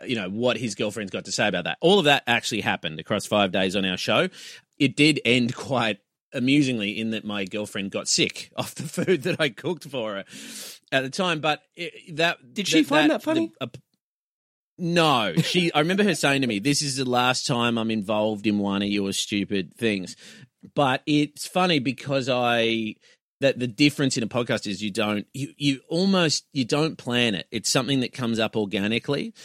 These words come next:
Speaker 1: and it's somebody has messaged you or somebody has, and I remember the big boy thing was organic. Nick was talking about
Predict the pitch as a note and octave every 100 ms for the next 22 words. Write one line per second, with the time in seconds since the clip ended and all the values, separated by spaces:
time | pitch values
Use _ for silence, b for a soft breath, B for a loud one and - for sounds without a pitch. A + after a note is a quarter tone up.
0 | B B B A#2 A2 A2 - - C3 B2+
1 | A#2+ A2+ A2 A2 G2 A2+ A#2 - A#2+ G#2+
2 | G#2+ A#2 A2 G#2+ - G2 - A#2 A2+ G#2
3 | G2+ G2 G2+ G2+ F2 A#2+ C3 D#3+ F#3 F3
4 | C#3 D3+ E3 D3+ - A2+ G#2+ A2 A2+ A#2
5 | G2+ A#2 B2 G2 - B B B B A#2+
6 | A#2+ B2 G#2+ - B2+ C3 - B2 G2+ G#2+
7 | G#2 G2 F#2+